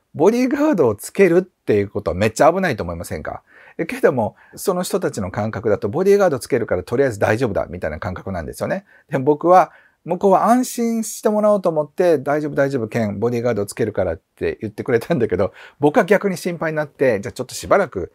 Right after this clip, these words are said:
行くのやめようかな」っていうふうに思いました。まあ、そういう意味では、日本は本当に安全だっていうふうに、えー、思います。道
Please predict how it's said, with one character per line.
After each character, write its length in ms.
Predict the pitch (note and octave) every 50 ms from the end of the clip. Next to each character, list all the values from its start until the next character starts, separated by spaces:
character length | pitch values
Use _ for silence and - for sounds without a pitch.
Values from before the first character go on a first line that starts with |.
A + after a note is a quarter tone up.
| -
行 140 | - - -
く 60 | -
の 80 | F#2+ D#2+
や 80 | F#2
め 80 | F#2 G2
よ 60 | G2+
う 40 | G2
か 100 | - D#2+
な」 140 | D#2+ E2+ F2
っ 40 | F#2
て 220 | _ - - -
い 140 | - F2 D#2+
う 60 | D2+
ふ 80 | - -
う 80 | D#2+
に 200 | F2 G#2 G#2 - _ _ _ _ _ -
思 180 | G#2+ G#2+ A2
い 40 | G#2+
ま 120 | A2 A2+ G#2+
し 80 | -
た。 160 | - - - _ _ _ -
ま 100 | C#3 C#3
あ、 20 |
そ 120 | C3 - F#3
う 20 |
い 40 | F3+
う 20 |
意 40 | F3
味 60 | D#3+
で 60 | D3 D3
は、 300 | D3+ E3+ E3+ C3+ - - _ _ _ _ -
日 80 | - A#2
本 200 | A2+ A#2 A2 F#2+
は 120 | F2 D#2+
本 220 | - E2+ D#2 D#2 D#2+
当 100 | F#2 F#2+
に 60 | G#2+
安 180 | A2+ B2 B2+
全 200 | B2 B2+ B2+ B2
だ 120 | A#2+ B2 A#2
っ 60 | A#2
て 180 | - - - D2
い 80 | E2+
う 40 | E2+
ふ 100 | E2 -
う 60 | E2+
に、 160 | D#2 D2 - _ _ _ _ _ _ -
え 140 | - E2 D#2+
ー、 20 |
思 140 | E2 F#2 F#2
い 40 | E2
ま 120 | D#2 D2+
す。 160 | - - _ _ _ _ _ _ -
道 80 | A2+